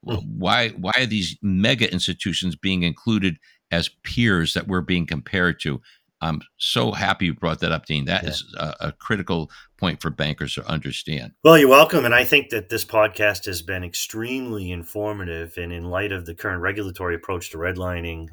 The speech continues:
Speaker 2: uh, it's also very timely. Uh, so I encourage all of our listeners to listen, not only listen, but re-listen, uh, to this podcast in light of the current regulatory conditions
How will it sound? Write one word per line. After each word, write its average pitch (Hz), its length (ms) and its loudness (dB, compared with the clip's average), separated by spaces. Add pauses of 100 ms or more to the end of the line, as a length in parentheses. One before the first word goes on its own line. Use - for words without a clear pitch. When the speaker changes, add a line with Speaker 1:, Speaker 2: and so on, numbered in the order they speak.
Speaker 2:
uh, 82 280 -10
it's 92 160 -10
also 95 280 -4
very 85 240 -2
timely. 98 460 -6 (240)
Uh, - 40 -18
so 82 200 -8
I 98 140 0 (360)
encourage 90 540 -4
all 104 240 -2
of 101 80 0
our 87 140 0
listeners 82 540 -8
to - 100 -14
listen, 95 580 -4
not 95 160 -2
only 101 400 -4
listen, 151 480 0
but 110 180 -6
re-listen, 123 760 0 (400)
uh, 87 160 -2
to - 100 -8
this 104 160 -2
podcast 85 640 -2
in 85 80 -10
light 95 280 -4
of 87 100 -8
the 85 80 -16
current 95 320 -6
regulatory 90 640 -6
conditions 87 640 -8